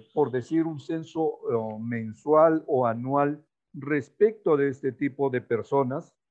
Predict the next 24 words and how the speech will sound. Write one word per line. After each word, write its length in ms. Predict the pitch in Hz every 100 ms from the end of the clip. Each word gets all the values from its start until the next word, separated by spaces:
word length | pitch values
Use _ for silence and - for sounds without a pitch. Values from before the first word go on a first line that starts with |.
| _ _ _ -
en 220 | 190 190
general. 580 | 175 160 151 127 101 - _ _ _ _ _ _ _ _ _
Eh, 480 | 110 113 107 104 113 - _ -
hay 280 | 143 196 202
encuestas 640 | 185 - 175 180 190 190
que 140 | - 139
se 140 | 139
dan 280 | 139 165 175 _ _ -
cada 260 | 135 127
cuatro, 560 | - 139 139 139 139 131
cada 260 | 127 117 113
cinco 460 | 151 147 139 160
años, 400 | 131 120 147 196 _ _ _ _ _ -
eh, 240 | 117 117 110
como 280 | 127 120
por 140 | 120 110
ejemplo 400 | 123 139 139 123
la 140 | 110
escuen-, 520 | 104 _ - 131 139 _
la 240 | 131 120
encuesta 500 | 113 110 131 131 - 123
nacional 600 | 117 107 110 117 120 110
de 120 | 117
hogares, 640 | 117 147 139 123 156 -